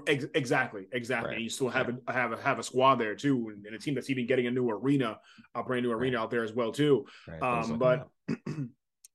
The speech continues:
Speaker 1: excuse me. Yeah, man, I'm, I'm just not sure how, how far Cleveland goes. Um,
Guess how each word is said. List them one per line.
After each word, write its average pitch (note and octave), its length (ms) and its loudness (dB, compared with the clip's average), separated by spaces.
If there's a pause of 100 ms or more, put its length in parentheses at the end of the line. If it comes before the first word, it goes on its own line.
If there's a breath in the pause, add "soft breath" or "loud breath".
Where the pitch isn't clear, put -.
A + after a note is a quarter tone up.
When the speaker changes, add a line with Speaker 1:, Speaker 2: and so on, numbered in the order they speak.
(100)
Speaker 1:
excuse C#3 280 2
me. A#2+ 200 -4 (260 loud breath)
Yeah, F#3+ 240 6
man, F3+ 320 4
I'm, D#3+ 200 0
I'm F3 160 0
just F3 140 -6
not G3 160 4
sure E3+ 320 2
how, C#3+ 300 2
how C3+ 100 -6
far C#3+ 220 0
Cleveland C3+ 400 0
goes. A#2+ 480 2 (100)
Um, A#2 380 -2